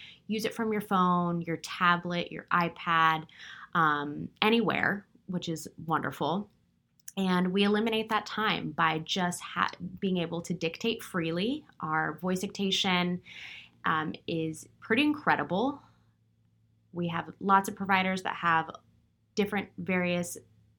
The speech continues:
uh, accents and nationalities, um, that, or speak very quick to try to break DocBuddy, and they're, it's able to pick up what,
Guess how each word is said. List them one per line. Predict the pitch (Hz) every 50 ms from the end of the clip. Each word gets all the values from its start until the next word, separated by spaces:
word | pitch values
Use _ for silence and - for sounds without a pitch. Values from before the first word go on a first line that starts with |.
| _ _ _ _ _ _ _ _ _ -
uh, | - 160 156 -
accents | - 190 202 196 - - 247 226 220 220 220 214 - - - - - - -
and | - 165 160 156 156 156 156 151 151 151 151 156 151 - - - - - -
nationalities, | 170 160 160 - - 214 220 226 220 214 214 214 208 208 202 196 202 190 - - - _ - - - - - - - - - - -
um, | - 170 160 156 156 156 156 156 156
that, | 160 - - - - - _ -
or | - 175 175 165 160 160 160
speak | - - - - - 190 190 190 - - - _ _ _ _ _ _ -
very | 160 151 147 143 156
quick | 156 - - - 208 262 - - - _
to | - -
try | 175 - 170 160 156 151
to | 151 147
break | - - 160 170 185 185 -
DocBuddy, | - 196 196 196 - 196 190 190 190 190 190 190 190 190 - -
and | 170 165 156 151 151 151 156
they're, | 156 156 160 - -
it's | 170 170 -
able | 165 160 - 160 156
to | - - 175
pick | - - - 180 156 - -
up | 147 143 - - - - - -
what, | - 165 165 160 160 156 -